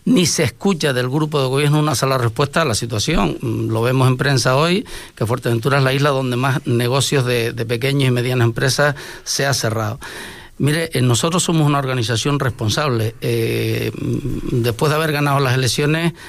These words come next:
eh, se unieron no solo en Fuerteventura, sino en Canarias, porque había que desplazar a Coalición Canaria. Ese era el único objetivo que ha unido a Podemos, a Nueva Canarias, al Partido Socialista. Eh, bueno, mm,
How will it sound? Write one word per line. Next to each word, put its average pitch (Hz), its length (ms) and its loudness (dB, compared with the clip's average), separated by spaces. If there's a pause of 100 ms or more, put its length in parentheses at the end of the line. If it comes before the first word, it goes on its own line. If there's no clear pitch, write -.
(280)
eh, 123 260 -2
se - 220 0
unieron 139 440 2
no 139 80 2
solo 139 200 2
en 117 40 0
Fuerteventura, 123 460 0
sino 123 160 0
en 117 60 0
Canarias, 143 400 0
porque 117 240 -2
había 139 260 0
que 139 100 0
desplazar 123 640 -2
a 120 120 -4
Coalición 117 480 -2
Canaria. 151 400 -2
Ese 151 260 0
era 139 140 0
el 131 80 2
único 151 400 2
objetivo 127 480 0
que 127 100 -2
ha 123 60 0
unido 147 340 2
a 117 100 0
Podemos, 175 540 0 (400)
a 113 140 0
Nueva 135 320 2
Canarias, 147 480 2
al 131 100 2
Partido 117 380 -2
Socialista. 165 760 0 (460)
Eh, 120 340 0
bueno, 139 380 -4
mm, 113 480 -4